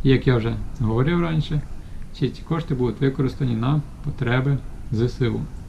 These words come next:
І от, що за ці кошти я придбав. Зараз розкажу вам детальніше.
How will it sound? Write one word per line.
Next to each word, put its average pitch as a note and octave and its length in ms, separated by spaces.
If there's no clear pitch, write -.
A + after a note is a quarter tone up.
І F3+ 100
от, D#3+ 180
що D#3+ 320
за C3 100
ці C#3+ 260
кошти F3+ 420
я C#3 200
придбав. C#3 520
Зараз D3+ 420
розкажу C#3 460
вам C3 140
детальніше. - 560